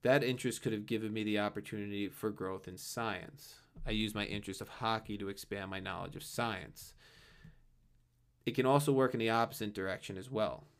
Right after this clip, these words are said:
If my interest was originally based on science, I could make the argument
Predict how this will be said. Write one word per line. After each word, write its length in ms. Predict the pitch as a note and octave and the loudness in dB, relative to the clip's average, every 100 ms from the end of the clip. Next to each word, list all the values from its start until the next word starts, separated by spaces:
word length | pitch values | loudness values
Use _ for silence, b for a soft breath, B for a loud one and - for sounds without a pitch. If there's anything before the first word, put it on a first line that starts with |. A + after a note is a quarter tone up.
| - | -4
If 180 | A#2+ A#2 | -2 4
my 300 | C3+ C3+ - - | 6 6 2 -6
interest 560 | G2 C3+ C3+ A#2 G#2+ | 2 2 2 -2 0
was 180 | A2+ A2 | 2 2
originally 720 | G#2 A#2+ A#2 A2+ A2 G#2 G#2 - _ | 4 0 0 0 0 0 -4 -10 _
based 280 | - A2+ G#2+ | -2 -2 -2
on 160 | G#2 F#2+ | -6 -6
science, 680 | - C#3+ B2+ G2 B2 D3 - b b b - | 0 2 2 0 -6 -10 -18 b b b 2
I 160 | A#2+ | 4
could 160 | C3+ C3+ | 6 4
make 240 | B2 A2+ | 4 2
the 140 | A#2 - | -2 -2
argument 720 | G#2 G2+ F#2+ F#2+ G2 B2+ | 0 0 -2 -8 -8 -10